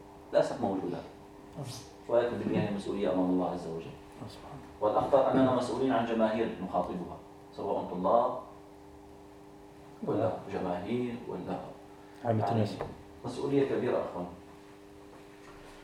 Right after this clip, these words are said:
Speaker 1: فكان ينصحنا علماؤنا أنت إذا أردت أن تتب-، أن تتبنى يا أخي مذهب فقهي،
Speaker 2: مالكي،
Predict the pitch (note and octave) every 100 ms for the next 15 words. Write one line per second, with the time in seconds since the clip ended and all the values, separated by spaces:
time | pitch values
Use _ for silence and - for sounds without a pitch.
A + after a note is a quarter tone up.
0 | - - - - - - A#2+ A#2+ B2 -
1 | - - B2+ A#2+ A#2 A#2 A2+ G#2 - F#2+
2 | G2 - G#2 A#2+ - - - - - B2
3 | A#2 - - - - A#2+ - - A2 A#2+
4 | A#2 A2+ B2 A#2+ A#2 B2 B2 B2 A#2 A#2+
5 | B2+ A#2+ A#2 A2 - - - - - -
6 | - - - - - - - - - D3
7 | G#2+ -